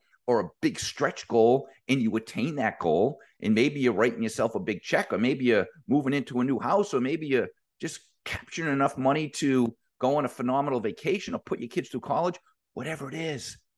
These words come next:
There's a lot of really challenging things out there, but when you can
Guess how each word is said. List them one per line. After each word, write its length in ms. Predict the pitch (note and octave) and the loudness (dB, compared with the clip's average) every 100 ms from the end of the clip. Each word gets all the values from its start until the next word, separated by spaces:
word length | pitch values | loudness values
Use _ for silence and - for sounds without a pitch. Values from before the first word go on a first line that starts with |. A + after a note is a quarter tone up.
| _ _ - | _ _ 2
There's 180 | F3+ | 2
a 80 | - | 4
lot 560 | C3 A#2 B2 D#3 F3+ F3+ - | 0 0 2 2 2 -2 -4
of 260 | B2 G#2+ - _ _ _ - | 0 0 -2 _ _ _ -12
really 480 | G2+ D3+ G#3 F#3 - | -8 -4 0 -2 -2
challenging 680 | - - E3+ G3+ G3+ D3+ C3 | -4 -2 0 -2 -4 -2 -4
things 300 | - E3+ F#3 | -4 -4 -2
out 160 | C3+ A#2+ | -2 -2
there, 100 | B2 | -2
but 120 | C3 | -2
when 180 | C#3+ D3 | -4 -4
you 100 | |
can 140 | B2+ | -6